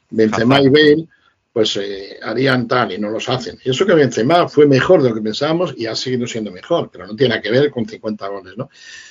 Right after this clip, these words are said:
Speaker 1: Claro, eso le, le, le, la, lo, lo automático era pensar en Lewandowski, ¿no? Hubiera sido pensar en Lewandowski, pero no, no se hizo. Simplemente se lo quitó de encima, se quedó los cien millones y se olvidó. Bueno, hubo lo de Hazard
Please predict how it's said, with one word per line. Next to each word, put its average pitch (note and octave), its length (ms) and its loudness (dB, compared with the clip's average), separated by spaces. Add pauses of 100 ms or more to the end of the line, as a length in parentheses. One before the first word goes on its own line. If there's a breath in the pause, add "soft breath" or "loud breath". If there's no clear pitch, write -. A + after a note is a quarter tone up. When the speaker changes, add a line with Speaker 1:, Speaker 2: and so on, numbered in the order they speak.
(240 loud breath)
Speaker 1:
Claro, B2 220 4
eso B2+ 220 4
le, C3 180 2
le, G#2+ 220 2
le, G#2+ 200 0
la, G2+ 280 -6
lo, G#2 240 -6
lo A2 60 0
automático A2+ 580 2
era C3+ 120 4
pensar C#3 220 2
en C#3+ 60 4
Lewandowski, A#2+ 580 2 (180)
¿no? A#2+ 240 -6 (220)
Hubiera G#2 180 -10
sido A2 160 -8
pensar G#2+ 220 -12
en G#2+ 60 -8
Lewandowski, G2 500 -10
pero F#2 180 -16
no, A2+ 380 0 (720 soft breath)
no B2+ 140 4
se A#2 160 4
hizo. C3+ 220 2
Simplemente A#2+ 360 2
se C3+ 120 2
lo B2+ 80 6
quitó A#2 200 4
de D3 80 6
encima, E3 340 6
se D#3 140 0
quedó C3 160 4
los C3+ 100 0
cien C#3+ 180 0
millones F3 500 2
y C3+ 80 -6
se B2 120 -6
olvidó. B2+ 300 -2
Bueno, D3+ 240 0
hubo F3+ 140 2
lo E3 80 2
de C3+ 120 2
Hazard F3+ 440 -2